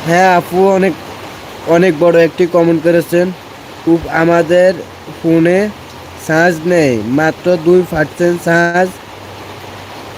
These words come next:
চার্জ আমাদের এখানে আজকে বৃষ্টি হয়নি।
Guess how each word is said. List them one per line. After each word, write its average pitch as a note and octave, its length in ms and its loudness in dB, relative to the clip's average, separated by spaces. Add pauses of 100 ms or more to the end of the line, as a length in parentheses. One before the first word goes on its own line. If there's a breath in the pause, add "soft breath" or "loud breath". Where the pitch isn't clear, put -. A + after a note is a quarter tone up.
(400)
চার্জ E3+ 320 4 (280)
আমাদের E3 360 4 (220)
এখানে E3 340 0 (300)
আজকে D#3+ 280 -2 (160)
বৃষ্টি F3 380 2 (240)
হয়নি। D3+ 380 2